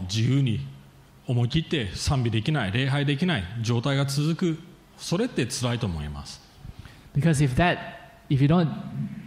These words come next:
Speaker 2: clearly communicate that, then you're gonna continue to live in a way that you, you are not able to freely worship God and, and serve Him and get to know Him and,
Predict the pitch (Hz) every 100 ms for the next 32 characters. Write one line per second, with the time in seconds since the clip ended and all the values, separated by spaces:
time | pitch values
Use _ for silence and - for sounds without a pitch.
0 | - - 160 160 165 156 135 139 147 170
1 | 160 127 117 127 127 123 151 - 131 156
2 | 151 143 131 135 131 117 127 120 120 123
3 | - 127 131 143 139 151 160 135 - 135
4 | 143 151 147 143 131 117 131 139 139 135
5 | 131 127 117 110 107 110 113 110 - 170
6 | 185 190 139 139 123 110 113 123 127 147
7 | 151 139 117 107